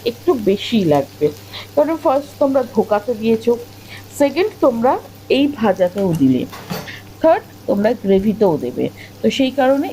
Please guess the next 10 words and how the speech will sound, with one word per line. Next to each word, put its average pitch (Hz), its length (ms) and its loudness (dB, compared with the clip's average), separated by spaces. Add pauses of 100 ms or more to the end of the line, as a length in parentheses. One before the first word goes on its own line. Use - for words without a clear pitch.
একটু 240 280 -4
বেশি - 300 0
পেঁয়াজ 147 360 -2
লাগবে। 139 340 -8 (600)
এবার 330 260 2 (140)
এটাকে 302 320 -2 (100)
খুব 311 180 0
ভালোভাবে 247 640 0
ভেজে 165 260 0
নেব, 143 180 -2